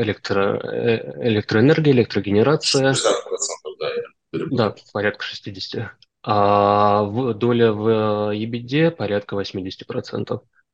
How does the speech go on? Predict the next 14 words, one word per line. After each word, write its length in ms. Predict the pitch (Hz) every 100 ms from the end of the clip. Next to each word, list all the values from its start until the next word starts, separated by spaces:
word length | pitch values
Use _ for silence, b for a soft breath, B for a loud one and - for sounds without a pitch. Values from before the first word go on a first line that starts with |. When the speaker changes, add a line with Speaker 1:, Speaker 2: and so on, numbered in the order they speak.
| _
Speaker 1:
Из 100 | 117
других 280 | 110 135 180
Speaker 2:
Мгм. 80 | 170
Speaker 1:
направлений 640 | 147 139 131 135 127 117
примерно 840 | 113 107 104 104 101 101 98 98
десять 420 | 95 104 104 - -
процентов 640 | 98 - 101 95 104 -
это 260 | 110 -
ремонты, 760 | 110 101 101 98 - - 110 113 _ b b _ _ _ -
а, 400 | 104 98 98 98
и, 960 | - 110 104 101 98 98 95 95 98 107
а, 280 | 107 98
капитальные 580 | 92 - 117 147 156 151
ремонты, 680 | 131 131 131 127 120 113 107